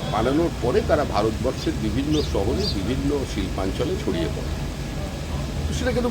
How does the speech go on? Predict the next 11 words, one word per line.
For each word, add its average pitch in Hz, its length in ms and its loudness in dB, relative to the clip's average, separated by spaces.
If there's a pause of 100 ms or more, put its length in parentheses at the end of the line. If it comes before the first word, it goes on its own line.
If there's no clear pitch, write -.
বন্ধ 233 140 4 (120)
করা 185 160 6 (100)
দরকার। 98 300 -2 (120)
দেশটা 139 260 2
তো 214 40 6 (960)
ধর্মশালা 190 520 4 (140)
নয়। 180 300 4 (640)
আর 80 80 -2 (160)
কেউ 135 160 6 (120)
যদি 214 140 2 (180)
বেশি 165 260 0